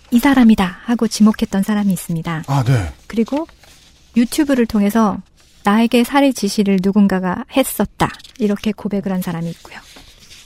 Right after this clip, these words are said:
Speaker 2: 이거 되게 전 세계적으로 광범위하게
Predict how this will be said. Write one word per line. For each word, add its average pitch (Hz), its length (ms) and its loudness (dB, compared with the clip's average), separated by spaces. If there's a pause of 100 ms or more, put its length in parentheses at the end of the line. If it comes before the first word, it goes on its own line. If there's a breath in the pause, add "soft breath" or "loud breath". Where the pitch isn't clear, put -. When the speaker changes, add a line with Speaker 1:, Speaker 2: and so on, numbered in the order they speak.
Speaker 2:
이거 123 260 0
되게 135 640 2 (1300)
전 151 240 2
세계적으로 208 560 -2
광범위하게 202 760 -2